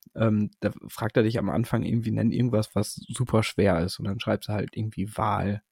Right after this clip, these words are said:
hin und nenn irgendwas, was sehr klebrig ist. Und dann schreibst du Honig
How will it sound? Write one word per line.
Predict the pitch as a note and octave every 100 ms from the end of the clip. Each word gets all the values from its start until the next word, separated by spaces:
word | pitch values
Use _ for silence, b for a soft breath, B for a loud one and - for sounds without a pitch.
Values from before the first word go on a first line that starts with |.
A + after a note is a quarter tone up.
| _ _
hin | - F#2 C#3 -
und | - G#2+ C3+
nenn | - G#2+ A#2
irgendwas, | A2+ B2 G2+
was | A2+ -
sehr | G#2+
klebrig | - A2 A2 G2 -
ist. | -
Und | G2+
dann | F#2 - B2
schreibst | - - -
du | G#2+ G#2 -
Honig | A#2 G#2+ F#2 - -